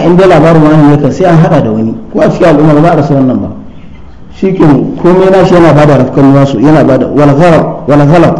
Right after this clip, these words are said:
Kaga a wannan, "li'annahu la tahsulu thiqatu bi qawlihi", ba za a samu thiqa, tabbatuwa, gamsuwa da magana da ya bayar ba. Saboda haka, duk mutumin da ya zamana in ya ga abu baya rikewa, da aka ce hadda ba ana nufin sai haddace Qur'ani ba.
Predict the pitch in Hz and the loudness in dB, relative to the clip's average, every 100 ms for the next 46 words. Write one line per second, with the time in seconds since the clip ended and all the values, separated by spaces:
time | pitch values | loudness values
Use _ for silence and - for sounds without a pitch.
0 | - - - - - 170 202 202 208 208 | -10 -14 -18 -16 -4 0 2 2 2 4
1 | 190 175 214 208 190 185 208 190 175 185 | 2 2 2 2 2 2 2 0 2 2
2 | - - 185 185 143 - 156 143 104 104 | 0 0 0 2 0 0 0 0 0 -2
3 | 151 180 175 165 156 156 - 156 127 - | 0 2 2 2 2 0 -2 -2 -4 -6
4 | - - 156 151 143 185 190 - 156 147 | -8 -2 0 0 0 2 2 4 2 2
5 | 180 202 - - - - 147 143 151 170 | 2 2 -2 -8 -12 -2 2 2 2 2
6 | 147 113 110 113 101 - 185 185 180 175 | 0 -2 -2 -4 -6 -4 0 2 2 2
7 | 190 226 196 190 180 151 160 160 139 135 | 2 2 2 2 2 2 2 4 2 2
8 | 123 - - - - - - - 175 196 | 0 -6 -14 -18 -20 -20 -14 -4 0 2
9 | 202 202 180 160 170 175 160 151 156 131 | 2 2 2 2 2 2 2 2 2 -2
10 | 101 - - - - - - - - - | -2 -8 -14 -20 -20 -20 -20 -20 -20 -20
11 | - - - - - - 151 202 - 190 | -20 -20 -20 -20 -14 -4 0 0 0 0
12 | 180 180 170 170 185 170 165 160 160 160 | 2 2 2 2 2 2 2 2 2 2
13 | - 123 143 156 110 92 | 0 0 2 2 0 -4